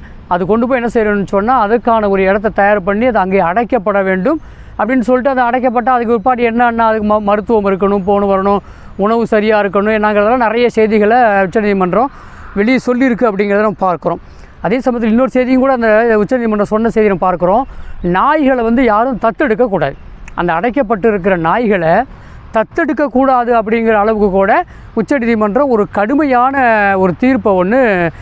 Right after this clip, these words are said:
அஹ், அந்த தீர்ப்பில் கொடுத்துருந்தாங்க அப்படிங்கிறத நம்ம பார்க்குறோம். ஆக, இது மாதிரியான செய்திகள் ஓடுது. இப்படி போய்கிட்டு இருக்கிற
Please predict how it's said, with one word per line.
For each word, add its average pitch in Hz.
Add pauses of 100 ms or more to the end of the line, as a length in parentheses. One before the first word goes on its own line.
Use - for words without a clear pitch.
(260)
அஹ், 214
அந்த 196
தீர்ப்பில் 226
கொடுத்துருந்தாங்க 226
அப்படிங்கிறத 202
நம்ம 156
பார்க்குறோம். 165 (280)
ஆக, 262 (400)
இது 240
மாதிரியான 277
செய்திகள் 247
ஓடுது. 208
இப்படி 185 (120)
போய்கிட்டு 269
இருக்கிற 214